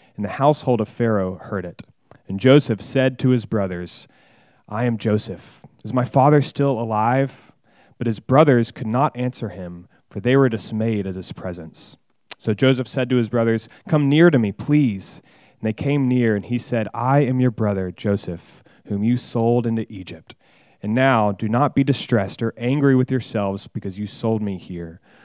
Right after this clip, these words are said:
for God sent me before you to preserve life.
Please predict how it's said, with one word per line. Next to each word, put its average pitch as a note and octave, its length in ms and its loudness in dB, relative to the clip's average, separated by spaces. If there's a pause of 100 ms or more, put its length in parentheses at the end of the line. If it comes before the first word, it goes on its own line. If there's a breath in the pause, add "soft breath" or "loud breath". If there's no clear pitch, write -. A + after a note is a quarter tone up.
(180 soft breath)
for G#2 140 -6
God C#3 440 2
sent - 360 -4
me A#2 160 -6
before A2 440 -4
you E2+ 360 -8 (220 soft breath)
to - 100 -10
preserve G2+ 680 -4
life. F2+ 600 -16